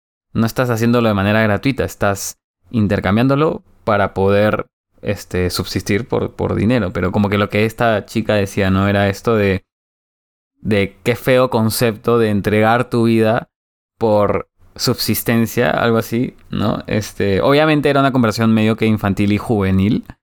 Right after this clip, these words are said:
este, porque son dos universitarios. Pero igual, como que me quedé pensando en eso y dije, "Claro, estoy, estoy dejando mi vida". Y cuando empieza a sobrepasar esos límites de las famosas ocho horas laborales,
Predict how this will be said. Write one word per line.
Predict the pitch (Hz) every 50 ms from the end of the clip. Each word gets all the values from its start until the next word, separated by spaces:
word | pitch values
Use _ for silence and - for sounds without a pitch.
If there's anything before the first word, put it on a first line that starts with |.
| _ _ _ _ - -
este, | - 110 95 - - - 92 -
porque | 101 90 90 -
son | 104 101 101
dos | 101 98 104
universitarios. | 107 107 104 104 95 95 98 90 92 90 92 113 - - _ _ _ _ _ _ _ _ _
Pero | - 143 165
igual, | 247 262 175 139 120 -
como | 117 120 117 110
que | 120 113
me | 113 113 107
quedé | - 127 127
pensando | 123 143 139 135 156 151 139 139
en | 135 135
eso | 135 131 - 147
y | 127
dije, | 127 123 131
"Claro, | - 180 185 147
estoy, | 117 - - 139 135 135 -
estoy | - 107 - 127 120 127 120
dejando | 113 113 - - 131 131 135 123
mi | 110 104 101
vida". | 101 104 104 104 107 123 - _ _ - - - -
Y | - 117 107 107
cuando | - 120 113 113 113
empieza | 110 110 104 - 139 160 156 - 143 120 113 - - -
a | 104 104 98 - _ _ _ _ -
sobrepasar | - - 120 110 110 107 - 101 - - 135 131
esos | 127 - 123 113
límites | 117 131 147 143 127 110 - 107 101
de | 104 104
las | 98 92 90
famosas | - - 98 101 104 110 110 117 - 127
ocho | - - 117 113 117
horas | 120 113 110 110 110 110 -
laborales, | 113 98 98 98 101 107 113 110 98 - - 180 -